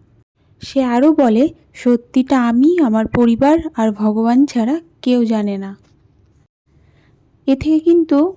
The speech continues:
খুবই স্পষ্ট হয়ে যায় যে দেব শুভশ্রীর প্রেমটা কিন্তু সত্যিই ছিল। কোনো এক চ্যানেলে ধূমকেতুর ইন্টারভিউ নিয়ে শুভশ্রীকে বলতে শোনা যায়, "আমি এখন অনেকটাই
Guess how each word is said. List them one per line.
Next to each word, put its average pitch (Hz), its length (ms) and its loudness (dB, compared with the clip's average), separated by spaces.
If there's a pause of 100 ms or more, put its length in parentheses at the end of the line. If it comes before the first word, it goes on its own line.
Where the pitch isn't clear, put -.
খুবই 233 420 -2
স্পষ্ট 240 540 -6
হয়ে 269 220 0
যায় 240 260 -2
যে 247 180 -2
দেব 226 320 -2
শুভশ্রীর 240 580 -6
প্রেমটা 240 460 -4
কিন্তু 277 460 -2 (140)
সত্যিই 254 560 -4
ছিল। 202 400 -6 (1600)
কোনো 285 240 2
এক 311 220 4
চ্যানেলে 233 580 0
ধূমকেতুর 285 720 0
ইন্টারভিউ 240 640 0
নিয়ে 240 420 0
শুভশ্রীকে 226 640 -6
বলতে 226 420 -4
শোনা 269 300 0
যায়, 240 260 -4 (720)
"আমি 247 340 2
এখন 277 420 0 (160)
অনেকটাই 247 680 0